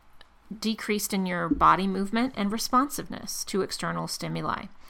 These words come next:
During sleep, the brain in humans and other mammals undergoes a characteristic cycle of brain wave activity that usually includes intervals of dreaming, and we'll talk a little bit about that. Now, researchers in this area have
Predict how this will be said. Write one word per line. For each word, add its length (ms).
During 360
sleep, 480
the 80
brain 540
in 80
humans 400
and 80
other 240
mammals 560
undergoes 760
a 80
characteristic 920
cycle 560
of 220
brain 440
wave 400
activity 1000
that 360
usually 720
includes 680
intervals 560
of 80
dreaming, 500
and 160
we'll 80
talk 260
a 60
little 220
bit 120
about 300
that. 180
Now, 160
researchers 680
in 240
this 200
area 400
have 240